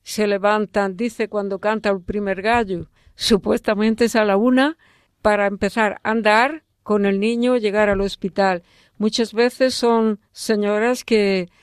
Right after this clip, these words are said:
la tía o la abuela de este niño, porque su madre ha muerto de parto, son los huérfanos que llamamos,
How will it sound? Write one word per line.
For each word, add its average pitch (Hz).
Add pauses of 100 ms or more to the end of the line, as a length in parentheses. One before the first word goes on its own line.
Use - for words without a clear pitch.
(260)
la 185
tía 240
o 247
la 202
abuela 202
de 190
este 208
niño, 240
porque 226
su 190
madre 214
ha 208
muerto 208
de 208
parto, 185
son 196
los 196
huérfanos 196
que 190
llamamos, 185